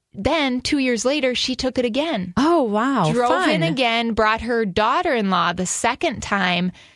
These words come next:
Speaker 1: So I just want to point that out because a lot of people take it more than once. And,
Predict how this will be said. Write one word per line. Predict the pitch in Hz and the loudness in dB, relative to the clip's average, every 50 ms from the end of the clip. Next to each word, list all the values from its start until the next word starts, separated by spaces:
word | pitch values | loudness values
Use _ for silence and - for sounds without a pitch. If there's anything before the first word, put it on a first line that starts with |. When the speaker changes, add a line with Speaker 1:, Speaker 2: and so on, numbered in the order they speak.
| _ _ | _ _
Speaker 1:
So | - - 330 294 285 285 269 - - - | -2 0 2 2 4 2 0 -2 -2 -4
I | 247 254 | -4 -2
just | 254 294 311 - - | -2 -2 -4 -2 0
want | 285 302 311 277 | 0 0 0 0
to | 254 | 0
point | - 285 262 240 - | 0 0 0 2 0
that | 233 240 | 0 2
out | 269 277 240 214 | 2 0 0 -2
because | 262 247 - 247 247 233 220 208 - - | -4 -2 0 0 2 2 0 0 -2 -2
a | - 226 | -4 -2
lot | 226 226 233 226 294 359 | -2 -4 -2 0 0 0
of | 381 320 - | 0 -4 -4
people | - 262 240 254 247 | -6 -4 -2 -2 -2
take | - 254 240 226 | 0 -2 -2 0
it | 240 214 | -2 0
more | 220 226 226 220 | 0 0 0 0
than | 220 214 214 | 0 0 0
once. | 226 214 190 185 175 - - | 0 0 0 -2 -4 -6 -4
And, | - 220 220 208 214 208 196 | -2 -2 0 0 -2 -2 -4